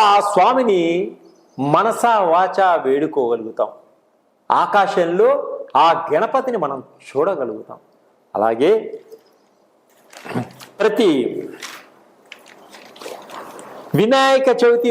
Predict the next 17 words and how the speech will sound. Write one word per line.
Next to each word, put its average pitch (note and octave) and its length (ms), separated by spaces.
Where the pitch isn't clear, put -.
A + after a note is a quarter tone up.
రెండు A3+ 300
వేల A#3+ 220
ఇరవై G#3+ 260
నాలుగు G3+ 380
భాద్రపద G#3 680
శుక్ల G#3 320
చవితి F3+ 400
సెప్టెంబర్ B3 640
ఏడు G#3 200
శనివారం F3+ 560
రోజున D3+ 240
మనందరం C#3+ 440
కలిసి C3 300
ఈ G3 40
వినాయక G3+ 600
చవితి D3 360
మనం D3 180